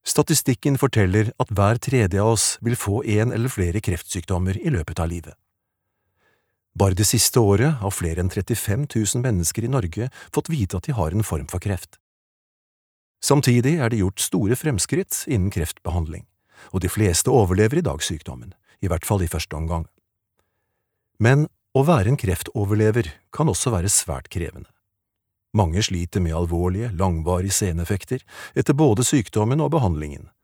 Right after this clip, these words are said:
og når alt kommer til alt, vil hver fjerde av oss dø av nettopp kreft. Dette er den brutale virkeligheten.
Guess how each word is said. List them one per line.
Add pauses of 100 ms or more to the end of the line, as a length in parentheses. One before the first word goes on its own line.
(140)
og
når
alt
kommer
til
alt,
vil
hver
fjerde
av
oss
dø (120)
av
nettopp
kreft. (1600)
Dette
er
den
brutale
virkeligheten.